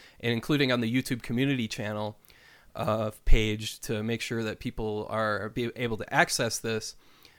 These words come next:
Um, but I also wanna let people know about, uh, Nest Friend, and that is a video that, or that is a channel rather, that goes over all sorts of different, um, Nintendo games,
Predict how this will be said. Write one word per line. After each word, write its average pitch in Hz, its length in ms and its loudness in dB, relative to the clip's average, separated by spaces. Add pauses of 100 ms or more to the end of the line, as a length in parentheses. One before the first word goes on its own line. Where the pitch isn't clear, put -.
(120)
Um, 113 600 -2 (100)
but 131 140 4
I 127 100 6
also 160 260 4
wanna 143 280 6
let 127 160 2
people 131 260 -2
know 120 260 2
about, 113 440 -2
uh, 107 180 -2
Nest 135 360 0
Friend, 110 440 -4 (720)
and 113 320 4
that 131 360 6
is 127 200 0
a 123 100 0
video 123 480 2
that, 117 340 -2
or 110 360 0
that 139 180 6
is 113 100 0
a 113 60 -2
channel 151 460 2
rather, 113 400 2
that 113 240 -2
goes 123 320 0
over 113 560 -2 (460)
all 151 260 8
sorts 147 380 4
of 123 240 0
different, 127 600 0
um, 107 520 -6 (1080)
Nintendo 127 600 4
games, 110 540 -4